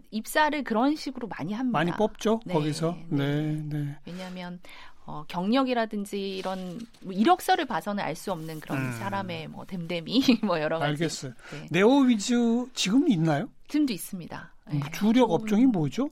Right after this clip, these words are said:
Speaker 1: 게임 회사죠.
Speaker 2: 그죠?
Speaker 1: 지금은.
Speaker 2: 처음은요?
Speaker 1: 음. 처음에는 인터넷 뭐 홈피 뭐, 뭐 이런 것들을
Speaker 2: 입사할
Speaker 1: 많이
Speaker 2: 때는
Speaker 1: 했었죠.
Speaker 2: 그런
Speaker 1: 네.
Speaker 2: 게임 하기 전이었죠?
Speaker 1: 게임 부서도 있었고.
Speaker 2: 아,
Speaker 1: 음,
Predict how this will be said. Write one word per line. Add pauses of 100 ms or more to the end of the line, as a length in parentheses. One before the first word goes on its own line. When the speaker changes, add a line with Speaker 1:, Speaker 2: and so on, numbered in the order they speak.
Speaker 1:
게임
회사죠.
Speaker 2:
그죠?
Speaker 1:
지금은. (100)
Speaker 2:
처음은요?
Speaker 1:
음.
처음에는
인터넷 (140)
뭐
홈피
뭐, (400)
뭐
이런
것들을
Speaker 2:
입사할
Speaker 1:
많이
Speaker 2:
때는
Speaker 1:
했었죠.
Speaker 2:
그런
Speaker 1:
네.
Speaker 2:
게임
하기
전이었죠? (500)
Speaker 1:
게임
부서도
있었고.
Speaker 2:
아,
Speaker 1:
음,